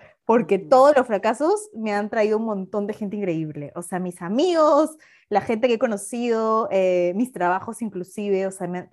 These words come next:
Speaker 1: eh, en ese fracaso conocí gente increíble. Entonces, la gente que me llevó por ese fracaso es lo que más agradezco.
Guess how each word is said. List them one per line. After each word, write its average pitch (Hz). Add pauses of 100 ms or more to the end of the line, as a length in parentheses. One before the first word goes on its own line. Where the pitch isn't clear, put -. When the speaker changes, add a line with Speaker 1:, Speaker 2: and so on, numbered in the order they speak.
Speaker 1:
eh, 202
en 214
ese 269
fracaso 247
conocí 240 (120)
gente 214
increíble. 160
Entonces, 180
la 196
gente 254
que 254
me 196
llevó 190 (100)
por 190
ese 190
fracaso 196
es 214
lo 226
que 190
más 170
agradezco. 196